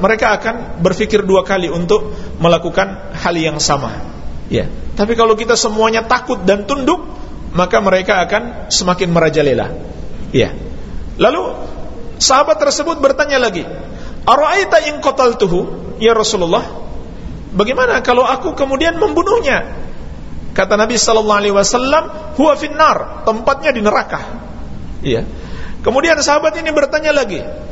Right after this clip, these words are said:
"Ara'aita in qatalani, ya Rasulullah? Bagaimana kalau dia yang membunuh aku?"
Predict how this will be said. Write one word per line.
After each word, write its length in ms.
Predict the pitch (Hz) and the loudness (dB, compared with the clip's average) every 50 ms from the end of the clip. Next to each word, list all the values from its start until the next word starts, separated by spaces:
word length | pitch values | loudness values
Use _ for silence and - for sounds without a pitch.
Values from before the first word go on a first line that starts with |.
| - - - - - - | -10 -10 -10 -10 -6 0
"Ara'aita 880 | - 220 247 269 277 226 339 349 339 285 - 247 240 247 208 - - - 240 | 2 4 4 6 4 4 2 2 2 2 2 2 2 2 0 -4 -4 0 0
in 160 | 262 254 247 247 | 2 2 2 2
qatalani, 640 | - 285 277 - 262 233 233 226 247 294 - - - | 2 2 2 2 2 2 2 0 0 -4 -6 0 2
ya 140 | 247 247 240 | 2 4 4
Rasulullah? 640 | 226 214 214 - 226 185 175 180 - - - - | 2 0 0 2 2 2 4 4 2 2 2 2
Bagaimana 400 | - 175 196 180 180 202 240 262 | 2 2 4 4 4 2 2 2
kalau 240 | 240 - 247 240 247 | 2 2 4 4 4
dia 160 | 247 269 277 | 4 2 2
yang 160 | 277 269 269 269 | 2 2 2 0
membunuh 320 | 269 269 269 285 311 339 | 0 0 2 2 2 4
aku?" 380 | 359 381 - - 240 190 135 | 2 2 2 2 2 2 2